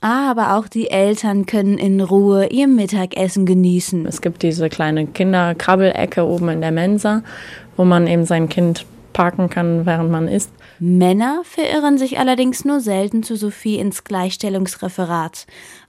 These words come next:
Speaker 1: Allerhöchstens mal als Vertretung für die Mama. Die kommen dann aber lieber zum Elterncafé mit. Das findet in regelmäßigen Abständen in der Mensa statt. Zum Kennenlernen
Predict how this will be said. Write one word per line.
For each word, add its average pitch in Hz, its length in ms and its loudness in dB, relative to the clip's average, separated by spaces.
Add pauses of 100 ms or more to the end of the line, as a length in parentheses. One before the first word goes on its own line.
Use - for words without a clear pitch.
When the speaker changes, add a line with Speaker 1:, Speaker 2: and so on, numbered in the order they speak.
Speaker 1:
Allerhöchstens 208 880 0
mal 269 380 -4
als 269 240 -4
Vertretung 220 760 -4
für 190 220 -6
die 233 160 -2
Mama. 190 460 2 (500)
Die 311 240 2
kommen 220 320 2
dann 180 260 0
aber 180 280 -2
lieber 254 520 0
zum 269 280 -4 (120)
Elterncafé 214 800 0
mit. 190 400 -2 (180)
Das 233 340 -2
findet 254 320 0
in 226 140 0
regelmäßigen 208 800 2
Abständen 220 560 -2
in 226 160 -2
der 262 140 0
Mensa 208 400 0
statt. - 420 -8 (180)
Zum 185 320 -2
Kennenlernen 247 880 -2